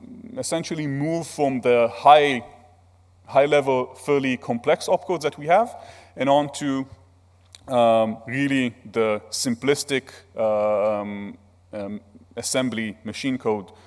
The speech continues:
um, that the machine is actually running. This is a strategy that it has been, uh, employed by Java and by JavaScript. I think that for all of us today,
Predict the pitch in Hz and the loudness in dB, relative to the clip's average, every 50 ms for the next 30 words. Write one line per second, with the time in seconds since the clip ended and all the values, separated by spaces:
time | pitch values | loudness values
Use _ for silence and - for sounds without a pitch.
0 | - - - _ - 107 104 104 101 101 98 95 95 95 92 92 90 82 - 107 | -20 -20 -20 _ -2 0 2 2 2 2 0 0 -2 -2 -4 -8 -10 -14 -14 -4
1 | 98 104 101 - - 107 98 107 101 98 98 98 98 95 - 127 113 104 98 90 | -2 -2 -2 -2 -6 -8 -4 -2 0 0 -2 -2 -6 -8 -6 -6 -6 -6 -4 -4
2 | 104 101 - - 113 110 117 147 180 233 247 262 - - - - - - - - | -4 -6 -6 -10 -10 -4 -2 0 0 0 -4 -8 -10 -14 -20 -20 -20 -20 -20 -20
3 | _ _ - 160 180 - - 180 170 151 - - - - 147 160 160 - 175 147 | _ _ -6 -4 -4 -4 -6 -6 -8 -6 -6 -4 2 6 6 6 6 4 -6 -8
4 | - 156 147 135 127 117 117 113 113 104 107 123 117 113 101 95 90 120 120 120 | -6 -8 -4 -4 -4 -2 -2 -4 -6 -8 -6 -6 -6 -6 -6 -8 -6 -6 -4 -4
5 | 117 113 110 104 101 98 - _ - - 107 104 104 - - 110 107 - 123 117 | -4 -4 -6 -6 -8 -10 -16 _ -12 -8 -6 -4 -4 -4 -4 -6 -6 0 0 0
6 | 117 113 92 110 101 98 - - 139 135 160 170 170 175 175 170 170 170 170 - | 0 0 -2 -2 -2 -2 -2 4 6 6 6 6 6 4 4 4 2 -2 -6 -8
7 | - 113 110 107 104 104 95 - 98 95 95 - 131 131 147 175 - - - 165 | -8 -6 -6 -4 -6 -8 -6 -6 -6 -6 -2 2 2 4 4 2 -4 -6 -6 -4
8 | 156 147 - - - - - - - - - - - - - - - 135 127 - | -4 -4 -6 -10 -20 -20 -20 -20 -20 -18 -18 -18 -16 -18 -18 -12 -8 -8 -8 -4
9 | - 113 107 - - - - 104 - - 139 156 151 143 120 123 110 - - 131 | -6 -6 -6 -6 -16 -10 -10 -8 -2 2 2 4 4 4 4 2 0 0 -8 -8
10 | 120 113 113 107 104 | -6 -4 -4 -4 -4